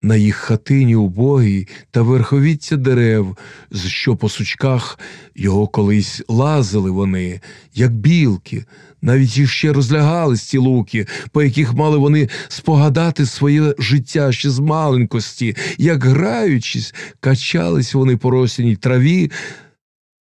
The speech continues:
та вже як на тих же лугах виглядали чорнобриву чарівницю козачку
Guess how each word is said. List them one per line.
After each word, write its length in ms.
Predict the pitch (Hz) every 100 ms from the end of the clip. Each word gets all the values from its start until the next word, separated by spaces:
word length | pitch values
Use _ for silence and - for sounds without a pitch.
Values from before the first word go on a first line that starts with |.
| _
та 60 | 107
вже 260 | 92 117
як 400 | 117 110 - - - - -
на 160 | - 107
тих 320 | - 127 117
же 140 | 92 104
лугах 680 | 95 95 120 123 110 - - - _ _
виглядали 680 | 98 98 95 104 104 104 101
чорнобриву 1040 | - 107 90 101 90 95 92 101 104 98 95
чарівницю 1000 | - 98 95 92 92 98 101 - - 92
козачку 1080 | 98 87 95 95 92 - - - - 107